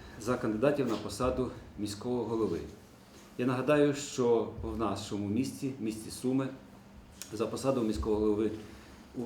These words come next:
на повторному голосуванні змагаються чинний міський голова, висунутий Всеукраїнським об'єднанням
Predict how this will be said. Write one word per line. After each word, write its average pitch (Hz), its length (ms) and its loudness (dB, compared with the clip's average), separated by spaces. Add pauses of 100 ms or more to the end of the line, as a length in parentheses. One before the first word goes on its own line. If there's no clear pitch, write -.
на 110 160 2
повторному 110 540 2
голосуванні 113 640 2 (140)
змагаються 107 580 2 (100)
чинний 113 400 6
міський 110 320 0
голова, 104 520 2 (520)
висунутий 110 600 0 (1120)
Всеукраїнським 123 480 -2
об'єднанням 104 560 2